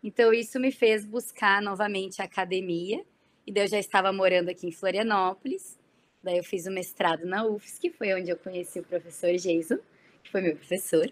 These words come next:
foi minha banca do, do, do, da dissertação também. E agora eu já segui também no doutorado, e hoje em dia eu tô fazendo o doutorado também no mesmo programa, né? E eu acho que o programa ali da ufsc, ele, ele nomeia bem o que eu tava procurando, né?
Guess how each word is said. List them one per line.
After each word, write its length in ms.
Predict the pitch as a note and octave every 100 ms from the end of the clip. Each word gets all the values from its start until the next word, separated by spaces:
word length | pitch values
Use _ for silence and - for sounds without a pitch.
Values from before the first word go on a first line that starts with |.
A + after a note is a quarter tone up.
| -
foi 140 | G#3
minha 160 | G3 F3+
banca 380 | E3 D#3 G3
do, 140 | G3+ F#3
do, 100 | F3
do, 440 | - - F#3 E3+ - - -
da 80 | F3+
dissertação 760 | F3 - F3 - E3+ - D#3+
também. 440 | D3+ F3+ F3 F3 B3+ _ _
E 400 | A3+ A3+ A3+ A3+
agora 400 | A3+ A3+ G#3+ G#3
eu 40 | A3
já 240 | B3 A#3+
segui 540 | A#3+ - - A#3 F#3+ A3+
também 300 | A3+ G3+ G3
no 120 | F#3+
doutorado, 560 | F#3 F#3+ B3+ G3+ G#3+
e 120 | B3+ B3
hoje 220 | A#3 B3+
em 40 |
dia 120 | A#3
eu 40 | A#3+
tô 100 | A3+
fazendo 360 | B3+ A3+ A3+
o 60 | A3+
doutorado 540 | A3 A3+ B3 A3 F#3 -
também 300 | A3+ G#3 F#3+
no 60 | A3
mesmo 300 | G#3+ F#3 A3
programa, 480 | C4 C#4+ G3 D#3 - _ _ _ _ _
né? 200 | E3+ E3
E 40 | F#3
eu 100 | F#3
acho 180 | F3+ -
que 80 |
o 40 | G#3+
programa 460 | G#3+ G3 F#3+ G3+
ali 140 | G3+ F#3+
da 180 | F#3+ F#3+
ufsc, 400 | F3+ - - A#3+
ele, 440 | A3 A3 A3+ G#3+ - _ _ _ - -
ele 220 | G#3 A3+
nomeia 580 | A#3+ A#3+ A3+ A3 C#4+ D4+
bem 240 | A3 B3
o 80 | E4+
que 140 | -
eu 120 | D4+ D#4+
tava 280 | D4+ D4
procurando, 680 | D4 D#4 F#4 F4+ A#3+ G3+ D#3
né? 380 | D#3+ D#3+ G3+